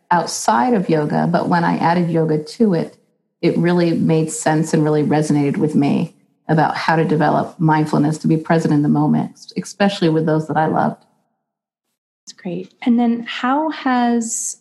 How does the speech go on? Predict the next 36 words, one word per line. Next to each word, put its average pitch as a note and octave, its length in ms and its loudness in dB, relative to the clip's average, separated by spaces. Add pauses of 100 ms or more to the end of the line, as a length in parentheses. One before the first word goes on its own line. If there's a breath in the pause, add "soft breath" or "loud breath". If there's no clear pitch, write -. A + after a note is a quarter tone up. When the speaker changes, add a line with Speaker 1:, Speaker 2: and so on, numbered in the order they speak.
Speaker 2:
yoga G#3 580 2
contributed? F#3+ 760 -2
I G3 160 -2
know G3 120 2
you G3 200 0
mentioned G3 460 0
a F#3+ 40 -2
little G3 220 0
bit F#3+ 180 0
about F3+ 400 -4
your, F#3 540 -4
your F#3+ 160 -4
healing G3+ 460 0
and F3 140 -4
growth F#3 300 -4
process F3+ 720 -6 (440 soft breath)
after F#3 680 -4
your F#3+ 160 -4
accident, G3+ 580 -4
but G3 120 -6
how B3 280 -4
has C4 260 -4
yoga G#3 260 -2
contributed F#3+ 720 -4
to - 160 -8
your F3+ 160 -4
transformation, F3+ 880 -6
healing, F3 420 -4
and E3+ 160 -4
growth F3 340 -4
overall? E3+ 500 -4
And E3 120 -4
if E3+ 200 -8
you F3+ 60 -2
wanna E3+ 380 -4 (300 soft breath)
share F3+ 580 -2